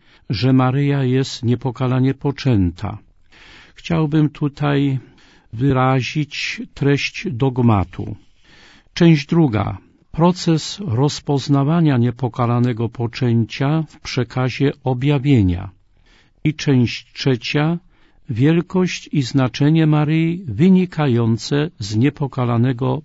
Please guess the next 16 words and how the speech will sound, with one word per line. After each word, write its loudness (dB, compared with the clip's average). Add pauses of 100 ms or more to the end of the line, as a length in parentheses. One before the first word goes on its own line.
(100)
poczęcia. -2 (1300)
Co 2
to 0
znaczy, 0
że 0
Maryja 2
jest -2
niepokalanie 2
poczęta? 0 (840)
Niektórzy 4
mylą 6 (200)
niepokalane 2 (140)
poczęcie 0 (340)
z -10
poczęciem 4
dziewiczym. 0